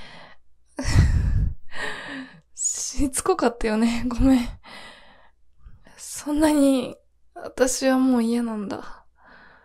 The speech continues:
そっか。わかった？うん。<laughs>ごめんね。今までありがとう。うん。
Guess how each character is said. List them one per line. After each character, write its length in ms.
そ 200
っ 60
か。 140
わ 120
か 100
っ 100
た？ 280
う 40
ん。 220
<laughs> 560
ご 80
め 160
ん 80
ね。 200
今 280
ま 160
で 120
あ 80
り 120
が 140
と 400
う。 60
う 180
ん。 180